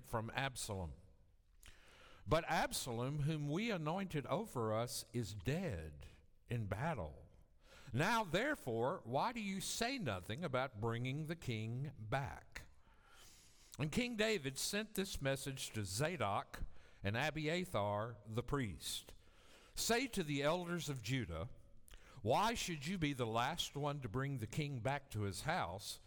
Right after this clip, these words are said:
when the word of all Israel has come to the king? You are my brothers. You are my bone and my flesh. Why then should you be the last to bring back the king?" And say to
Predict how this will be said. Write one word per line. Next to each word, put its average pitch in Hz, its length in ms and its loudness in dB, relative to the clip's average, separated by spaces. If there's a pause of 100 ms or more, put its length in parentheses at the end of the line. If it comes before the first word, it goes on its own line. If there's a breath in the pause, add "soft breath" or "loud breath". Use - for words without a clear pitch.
(560 loud breath)
when 135 180 2
the 123 80 0
word 160 380 2
of 117 120 0
all 156 400 2
Israel 110 600 0
has 107 260 -2
come 107 260 0
to 107 120 -2
the 98 100 -2
king? 147 480 -4 (720 soft breath)
You 240 180 2
are 233 100 2
my 202 200 2
brothers. 165 840 -2 (380)
You 214 160 2
are 208 140 2
my 151 200 2
bone 143 440 2
and 117 140 -2
my 107 160 2
flesh. - 760 0 (480 loud breath)
Why 185 280 6
then 151 260 0
should 123 340 -2
you 233 280 2
be 113 520 -2
the 127 160 0
last - 880 -4 (400 loud breath)
to 123 100 2
bring 156 240 2
back 127 300 0
the 147 60 -4
king?" 131 500 -4 (1500 loud breath)
And 147 160 0
say 226 300 2
to 202 280 -2